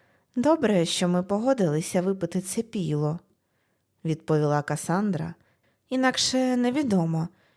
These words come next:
що він зробив би з нами непритомними. Це тільки на перший погляд він такий привітний».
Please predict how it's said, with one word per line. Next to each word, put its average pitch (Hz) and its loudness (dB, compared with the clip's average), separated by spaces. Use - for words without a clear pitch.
що - 2
він 165 0
зробив 185 0
би 151 -2
з 170 -4
нами 190 2
непритомними. 160 -2
Це - -2
тільки 247 -2
на 269 0
перший - -2
погляд 190 -2
він 196 2
такий 196 -6
привітний». 180 -4